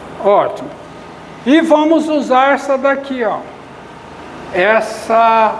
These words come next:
daqui, porque essa aqui não adianta, tá? A segunda. A segunda. A vezes um mais raiz de dois.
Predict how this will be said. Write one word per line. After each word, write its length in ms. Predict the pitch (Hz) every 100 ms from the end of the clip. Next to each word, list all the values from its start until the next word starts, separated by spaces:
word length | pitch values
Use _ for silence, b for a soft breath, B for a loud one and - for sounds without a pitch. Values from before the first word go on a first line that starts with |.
| 151
daqui, 240 | 226 240
porque 160 | 330 208
essa 140 | 233
aqui 100 | 247
não 100 | 277
adianta, 400 | 262 185 165 226 - -
tá? 260 | 175 202 - - - - 214 - - -
A 140 | - 202
segunda. 540 | - 254 220 175 120 - - - - - - - - - - - - - -
A 140 | 175
segunda. 500 | 190 226 185 151 127 - - - -
A 280 | 196 247 269
vezes 600 | 208 226 208 208 185 -
um 240 | 220 262
mais 340 | 226 196 202 175
raiz 380 | 165 180 175 147
de 160 | 160
dois. 600 | 143 135 135 180 226 -